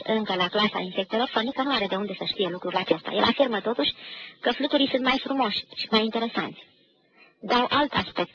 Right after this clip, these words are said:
Pentru că suntem prea mulți, nu se încing discuții literare și nici filozofice. De obicei, când vine Bricterian,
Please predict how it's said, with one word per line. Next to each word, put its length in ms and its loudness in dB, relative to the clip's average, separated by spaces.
Pentru 200 2
că 100 4
suntem 240 2
prea 160 2
mulți, 280 0
nu 180 2
se 80 -2
încing 300 0
discuții 400 -4
literare 460 2
și 120 0
nici 200 -2
filozofice. 640 -6
De 140 0
obicei, 260 2
când 180 2
vine 180 4
Bricterian, 580 2